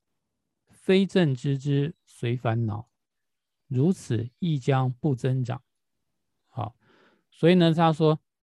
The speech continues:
唯有如此，只有这样子。什么样子呢？就是前面所说的，专注在某一件事情，做完之后再做下一件事情。这样子的话，所有的事情都会很好的去完成了，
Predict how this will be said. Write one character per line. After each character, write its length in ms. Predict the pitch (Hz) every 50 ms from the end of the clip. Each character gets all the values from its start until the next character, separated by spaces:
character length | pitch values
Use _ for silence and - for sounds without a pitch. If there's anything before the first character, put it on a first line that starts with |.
| _ _
唯 240 | - 139 156 185 220
有 280 | 208 180 139 120 113 - _ _ _ _ _ _ _ _ _
如 220 | - 127 139 185
此， 360 | 202 - - - 123 107 110 - _ _ _ _ _ _ _
只 200 | _ - 170 214
有 120 | 202 156
这 220 | 131 - 196 180 170
样 220 | 165 160 139 123
子。 260 | - - 107 104 - _ _ _ _ _
什 160 | _ - 113
么 80 | 113 151
样 240 | 180 185 175 165 143
子 80 | 131 120
呢？ 200 | 117 113 117 117
就 120 | 139 151
是 120 | 135 139
前 240 | 131 - - 127 131
面 160 | 170 180 165
所 120 | 127 123 110
说 240 | 104 - 131 127 127
的， 220 | 110 107 110 117 -
专 260 | - 180 180 185 190
注 180 | 175 202 190 165
在 240 | 143 - 180 151 139 127 120 120 -
某 220 | - 139 110 110 107
一 60 | 117
件 200 | - 185 160 143
事 220 | - - 165 147
情， 260 | 131 - - 101 98 - _ _ _ _ _ _ _
做 240 | _ - - 208 190
完 180 | 165 143 131 131
之 120 | - 151
后 180 | 131 170 147 127
再 160 | - 160 147
做 220 | - - 180 151
下 260 | 135 - - 208 170 139
一 80 | 117
件 180 | - 135 117 113
事 160 | - - 120
情。 280 | 104 - - 165 147 - _ _ _ _ _ _ _ _ _ _ _
这 140 | - 220 226
样 120 | 214 190
子 100 | 160 160
的 120 | 139 143
话， 180 | 123 - 160 131
所 260 | 120 - - - 165
有 140 | 196 220 196
的 100 | 143 139
事 200 | 127 - 165 156
情 280 | - - 120 113 113 113 _ -
都 240 | - 175 180 190 190
会 320 | - 208 180 135 113 - _ _ _
很 260 | _ - - 139 180 185
好 240 | - - 110 101
的 140 | 95 101 101
去 320 | - - - - 120 120 - _ _ _ _ -
完 240 | 123 113 107 113 127
成 260 | - - 110 107 110
了， 160 | 117 131